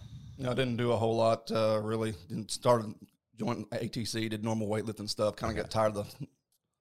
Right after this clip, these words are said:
Speaker 1: the whole routine thing. I had a, like, you know, like, a no sweat intro like you guys do here.
Speaker 2: Yeah, yeah.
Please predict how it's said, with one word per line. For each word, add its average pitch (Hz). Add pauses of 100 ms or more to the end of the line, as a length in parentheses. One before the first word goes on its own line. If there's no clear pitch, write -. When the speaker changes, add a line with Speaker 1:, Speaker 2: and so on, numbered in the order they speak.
Speaker 1:
the 117
whole 110
routine 113
thing. 110
I 117
had 117
a, 92 (200)
like, 107
you 120
know, 113
like, 104
a 113
no 117
sweat 110
intro 113
like 117
you 113
guys 110 (440)
do 120
here. 110
Speaker 2:
Yeah, 90
yeah. 80